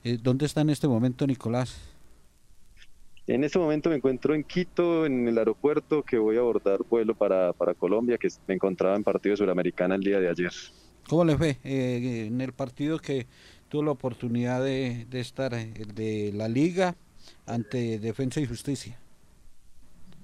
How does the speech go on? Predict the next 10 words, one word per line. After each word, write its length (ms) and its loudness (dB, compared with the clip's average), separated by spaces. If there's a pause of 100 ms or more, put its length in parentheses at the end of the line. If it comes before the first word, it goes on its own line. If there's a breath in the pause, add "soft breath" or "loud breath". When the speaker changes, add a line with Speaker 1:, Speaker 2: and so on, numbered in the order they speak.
(340)
Speaker 2:
Bien, 380 2
bien, 240 2
realmente 640 2
Suramericana 720 2
como 260 2
a 300 2
un 180 2
solo 300 2
cupo 440 2
a, 180 2